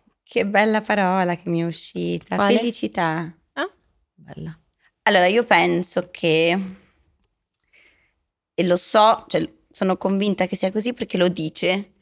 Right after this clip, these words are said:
Speaker 1: Nina sta crescendo in un ambiente pieno di amore.
Speaker 2: Mhm.
Speaker 1: E lei una volta al giorno seriamente dice: "Quanto mi piace la mia famiglia".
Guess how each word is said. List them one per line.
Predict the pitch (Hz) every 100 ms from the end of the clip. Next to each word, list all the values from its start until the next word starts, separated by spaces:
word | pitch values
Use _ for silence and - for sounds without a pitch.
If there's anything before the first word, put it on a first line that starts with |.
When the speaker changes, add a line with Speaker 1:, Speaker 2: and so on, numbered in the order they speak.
| -
Speaker 1:
Nina | 220 247 220
sta | 175 156
crescendo | 190 196 208 220 220
in |
un | 190 185
ambiente | 185 190 190 - - 190 - _ _ -
pieno | 214 190 165 165
di | 160
amore. | 156 143 175 180 _ -
Speaker 2:
Mhm. | 208 196 190 196 _ -
Speaker 1:
E | 240
lei | 233 196
una | 226 233
volta | 214 196 185 180 -
al | 214 220
giorno | 240 254 240 196 -
seriamente | - 214 214 254 262 254 202
dice: | 185 190 185
"Quanto | - 233 226
mi | 208
piace | 196 180 190
la | 175
mia | 160
famiglia". | 165 156 147 - 151 165